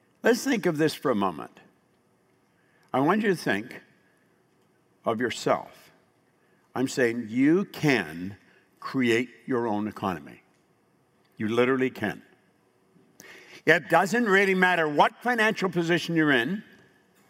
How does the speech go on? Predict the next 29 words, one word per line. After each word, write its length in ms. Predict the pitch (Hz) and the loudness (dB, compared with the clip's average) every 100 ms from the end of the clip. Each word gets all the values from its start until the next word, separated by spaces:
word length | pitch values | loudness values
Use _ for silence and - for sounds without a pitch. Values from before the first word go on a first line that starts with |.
| _ _ _ - - - _ _ _ _ _ _ _ - | _ _ _ -20 -20 -20 _ _ _ _ _ _ _ -6
Make 400 | 156 214 269 - | 0 2 0 -2
this 260 | 196 202 180 | -2 0 -2
a 60 | |
starting 520 | 160 - 175 160 123 101 | -4 2 2 2 0 -6
point. 320 | 117 90 - - _ _ _ _ _ - - - - | -6 -8 -8 -20 _ _ _ _ _ -20 -20 -10 0
In 120 | 226 | 2
the 80 | 233 | 4
Born 320 | 202 226 208 | 6 4 4
Rich 320 | 190 202 - | 2 0 -2
book, 440 | 123 120 147 - - _ _ _ | 4 4 2 -8 -20 _ _ _
and 100 | 139 | -4
if 60 | 131 | 0
you 60 | 143 | 2
don't 220 | 185 175 | 4 4
own 160 | 156 | 2
it, 180 | 147 139 | 0 0
you 120 | 143 | -2
can 180 | 123 131 | -2 -2
go 140 | 127 147 | 0 2
to 80 | |
our 120 | 139 123 | 2 0
site 240 | - 143 | -2 -4
and 160 | 120 117 | -2 0
download 380 | 131 120 107 | 0 0 -2
it 500 | 123 110 104 - - | -2 -4 -10 -16 -16
for 140 | - 110 | -10 -2
nothing. 460 | 123 120 104 113 - - - _ _ _ _ _ _ _ _ _ - _ _ _ _ _ _ _ _ _ _ _ _ _ - | -2 -2 -6 -14 -16 -20 -20 _ _ _ _ _ _ _ _ _ -20 _ _ _ _ _ _ _ _ _ _ _ _ _ 0
In, 400 | 165 175 175 165 | 0 0 -2 0
um, 560 | 165 160 160 151 160 | 2 2 0 -2 -8